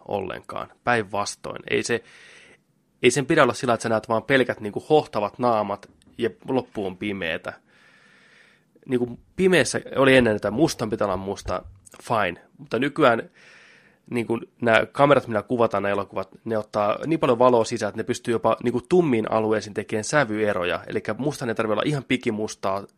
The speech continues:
k-, krussata kaikki näin allensa, vaan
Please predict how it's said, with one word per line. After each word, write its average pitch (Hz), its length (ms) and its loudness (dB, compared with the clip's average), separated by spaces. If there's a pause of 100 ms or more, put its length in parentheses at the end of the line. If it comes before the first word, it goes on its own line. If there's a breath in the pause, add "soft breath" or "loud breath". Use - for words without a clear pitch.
(180)
k-, - 280 -20
krussata 151 440 2
kaikki 110 540 2 (400)
näin 104 460 2
allensa, 104 540 -2
vaan 92 240 -4